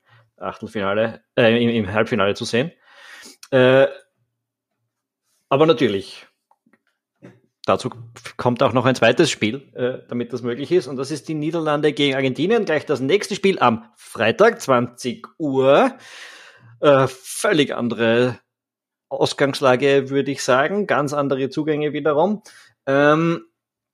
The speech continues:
beginnen wir vielleicht mit den Niederlanden, die, tja, wie soll man sagen,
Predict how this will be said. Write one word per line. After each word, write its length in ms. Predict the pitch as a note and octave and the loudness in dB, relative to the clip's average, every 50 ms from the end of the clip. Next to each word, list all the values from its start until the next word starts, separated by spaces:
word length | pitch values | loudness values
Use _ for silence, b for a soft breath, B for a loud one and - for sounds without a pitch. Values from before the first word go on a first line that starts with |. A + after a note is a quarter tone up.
| _ _ _ _ _ _ - - - | _ _ _ _ _ _ -20 -10 -6
beginnen 380 | - C3 - C#3+ D3+ E3 E3 D#3+ | -4 -4 -2 0 0 0 0 2
wir 200 | D3+ D#3 D#3 D3 | 4 4 4 4
vielleicht 380 | - D#3+ D3+ D3+ C#3+ - - | 4 4 4 4 2 2 -2
mit 380 | - B2+ D3 F3 G3 F#3+ - - | -2 0 2 0 0 0 0 0
den 340 | D#3+ C#3 B2+ B2 A#2 A2+ A2+ | 2 2 2 2 0 0 0
Niederlanden, 1040 | A#2 A2 G#2+ A2 A2+ B2 A#2+ A#2 G#2 G2+ G#2 G2+ G2 A#2+ D#3 A3 C4 A3+ - - - _ _ _ _ _ _ A#2+ - | 0 0 -2 0 0 2 2 2 2 0 0 -2 -4 -2 0 0 0 -2 -4 -8 -20 _ _ _ _ _ _ -10 -4
die, 460 | C3 B2+ B2+ C3 C3 C3+ C#3+ - - _ _ _ _ _ _ - | -2 0 2 2 2 0 -2 -4 -8 _ _ _ _ _ _ -10
tja, 300 | - - E3+ D3 B2 G2+ | -2 2 4 4 4 4
wie 60 | A2 A#2+ | 2 -2
soll 140 | B2+ C#3+ | -2 -2
man 100 | C#3+ C#3+ | -2 0
sagen, 480 | A#2 C#3 C#3+ D#3 E3 C3+ A2+ G2+ F#2 - | 0 0 0 0 0 -4 -6 -8 -8 -14